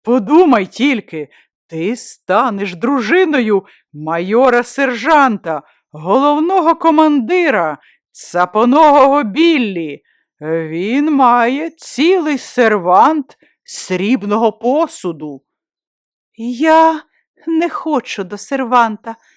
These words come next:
мовила пастушка. «Я чула, що в нього вже є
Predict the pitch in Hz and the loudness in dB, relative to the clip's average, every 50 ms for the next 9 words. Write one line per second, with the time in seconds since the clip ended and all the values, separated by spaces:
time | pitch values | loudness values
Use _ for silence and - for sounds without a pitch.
0 | _ _ _ _ _ - 143 143 143 147 147 151 147 - - 147 - - - - | _ _ _ _ _ -20 -18 -16 -16 -16 -16 -16 -16 -18 -18 -16 -16 -16 -16 -16
1 | 156 - - - - - 170 - _ _ _ _ _ _ - 269 294 277 311 294 | -14 -14 -14 -16 -16 -18 -20 -20 _ _ _ _ _ _ -4 -2 0 2 4 2
2 | 294 285 - - - 330 330 320 302 302 294 302 - _ _ _ _ _ _ _ | 2 2 -2 -4 -2 -2 -2 0 0 0 0 0 -4 _ _ _ _ _ _ _
3 | - - - - - 330 262 302 285 339 349 339 269 254 311 294 285 - - 311 | -14 -12 -6 -2 -2 0 0 0 0 2 2 0 0 0 -2 -4 -4 -4 -2 -2
4 | 311 269 294 330 349 330 | 0 0 0 0 -2 -4